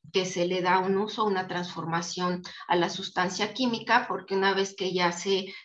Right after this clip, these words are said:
transformó, eh, se va a convertir normalmente en un residuo o ya en un producto terminado, que también es muy probable que esté reglamentado. Los residuos están sujetos a otra normatividad y no la voy a tocar en la charla del día de hoy.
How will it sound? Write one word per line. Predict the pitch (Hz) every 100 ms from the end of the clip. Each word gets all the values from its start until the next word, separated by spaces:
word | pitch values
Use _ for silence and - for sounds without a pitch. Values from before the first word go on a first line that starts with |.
| _
transformó, | 196 202 - 233 233 208 - - -
eh, | 185 175 170 175 175 175
se | 170
va | 175
a | 175
convertir | 190 190 214 208 196 196
normalmente | 175 175 175 175 170 185
en | 175
un | 180 180
residuo | 170 - 220 233 240 247
o | 185 196 240 - - -
ya | 185
en | 180
un | 180 -
producto | 196 175 - 196
terminado, | 202 208 226 214 202 220 233
que | -
también | - 180 175 180
es | 185 185
muy | 170
probable | 170 165 175 170
que |
esté | 170 - 180 180 - - -
reglamentado. | 180 175 175 180 180 - 170 170 180
Los | 180
residuos | 190 - 214 214 214 -
están | 180 - - 185 196 196 202 - -
sujetos | 226 214 226 220 294 262
a | 202
otra | - 202
normatividad | 190 180 175 170 175 180 185 226 -
y | 208
no | 190 185
la | 185 180
voy | 170
a | 170
tocar | - 180 165 160
en | 180
la | 170
charla | - 151 151 165 165
del | 170 165
día | 151 156
de | 160 226
hoy. | 269